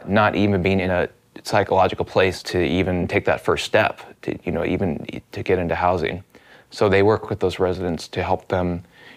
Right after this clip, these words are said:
get their mental health, uh, challenges addressed. And some people have physical disabilities. They work with,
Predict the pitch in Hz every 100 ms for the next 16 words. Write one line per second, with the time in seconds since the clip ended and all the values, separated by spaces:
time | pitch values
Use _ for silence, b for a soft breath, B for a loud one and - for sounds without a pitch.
0 | B 95 - 110 98 98 92 98 98 -
1 | - - 110 98 92 98 92 95 101 -
2 | - B B B - 92 - 110 98 -
3 | 95 92 95 - 85 85 - 80 101 107
4 | 107 104 - b b b b _ - 90
5 | 95 - 90 -